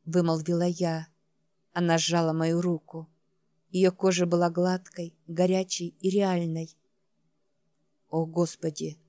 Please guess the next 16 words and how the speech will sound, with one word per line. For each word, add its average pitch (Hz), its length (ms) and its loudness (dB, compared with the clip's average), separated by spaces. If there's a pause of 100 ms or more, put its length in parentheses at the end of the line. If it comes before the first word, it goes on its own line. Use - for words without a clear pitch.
(400)
Да 175 160 4
как 175 280 0
же!» 160 260 -4 (640)
«Джонатан!» 185 800 2 (380)
пояснила 170 560 4
она, 180 340 2 (320)
и 185 80 0
ее 190 240 6
улыбка 196 500 2
сделалась 170 540 0
печальной. 180 800 -2 (480)
«Джинны 220 320 8
рождаются 214 640 2
только 214 380 2
из 226 140 0
смерти. 165 640 -4